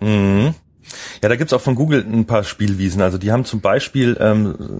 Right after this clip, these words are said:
einfach mal alle Daten, die in der Wikipedia an Texten drin steht, äh, so einem A N N reingestopft. Ähm, und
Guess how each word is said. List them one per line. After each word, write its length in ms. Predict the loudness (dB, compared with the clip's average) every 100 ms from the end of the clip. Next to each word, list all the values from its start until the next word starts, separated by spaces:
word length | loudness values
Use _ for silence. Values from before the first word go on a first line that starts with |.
| -10 -12 -12 -6
einfach 320 | -2 0 0
mal 120 | 0
alle 220 | 2 2
Daten, 400 | 2 0 0 -2
die 140 | 0 0
in 80 | 2
der 100 | 0
Wikipedia 440 | -2 -2 0 2
an 80 | 0
Texten 320 | -2 -4 -4
drin 160 | -2 -2
steht, 280 | -2 -2
äh, 240 | 0 2 2
so 80 | 2
einem 180 | 0 2
A 120 | 0
N 80 | 2
N 200 | 0 2
reingestopft. 640 | 0 -2 -2 -4 -4 -10 -14 -16 -16 -16 -18 -14 -2
Ähm, 360 | 0 2 0
und 260 | 0 0 -2